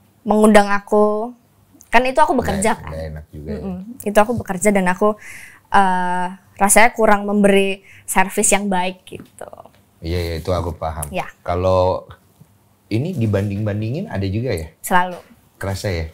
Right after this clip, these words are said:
Speaker 1: Kerasa. Aku paling gak suka dibanding-bandingin sama, sama yang
Speaker 2: Nggak ada manusia suka dibandingin.
Speaker 1: Iya, maksudnya kalau aku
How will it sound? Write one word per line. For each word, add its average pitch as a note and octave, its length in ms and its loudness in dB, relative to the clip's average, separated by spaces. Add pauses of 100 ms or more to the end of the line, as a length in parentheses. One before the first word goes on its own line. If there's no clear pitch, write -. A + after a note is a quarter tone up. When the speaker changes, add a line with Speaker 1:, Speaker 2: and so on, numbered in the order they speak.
(120)
Speaker 1:
Kerasa. - 640 2 (500)
Aku - 140 6
paling C#4 160 8
gak A#3+ 100 6
suka D4 140 2
dibanding-bandingin A3+ 500 2
sama, B3+ 180 -4
sama A3 280 -4
yang C#3+ 80 0
Speaker 2:
Nggak D#3 180 12
ada F3+ 160 10
manusia D#3 320 4
suka B2+ 220 2
dibandingin. F#4+ 240 8
Speaker 1:
Iya, G4+ 120 12
maksudnya G4 220 6
kalau D#4 260 10
aku D#4+ 260 6